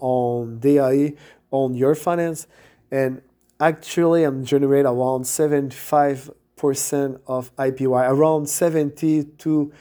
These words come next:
uh, sixty, sixty-five, but the var-, the, the amount vary each week or each day, because this is the part of volatility and the cryptos first. But basically, you can buy,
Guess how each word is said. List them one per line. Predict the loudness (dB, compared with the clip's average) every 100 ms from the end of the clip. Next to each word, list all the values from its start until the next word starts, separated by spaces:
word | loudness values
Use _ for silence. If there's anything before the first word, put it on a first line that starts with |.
| -20 _ _
uh, | 0 2 0
sixty, | -2 -4 -4 -4 0 0
sixty-five, | -2 -6 -2 2 2 0
but | -4 -2
the | -2
var-, | -2 0
the, | 0 0 0 -4 -8
the | -6 -2
amount | 2 0 2
vary | 2 4 2 -2 -12 _ -4
each | -4 -4 -4
week | -6 -8 _
or | -10 -2
each | 0 0 2
day, | 2 2 0 _ _ _ -12
because | -6 -2 -2 0
this | 0 0 -2
is | -2
the | -4
part | 2 2 2
of | -4
volatility | -2 0 0 0 -2 0 0 0 -4 -18 -20 -14
and | -8 -8
the |
cryptos | -4 -4 -4 -8 -8
first. | -8 -8 -12 -20 -20 -2
But | 2 4
basically, | 2 2 -4 -2 -4 -4
you | -2 -2
can | 0 -2 -2
buy, | 2 2 0 -4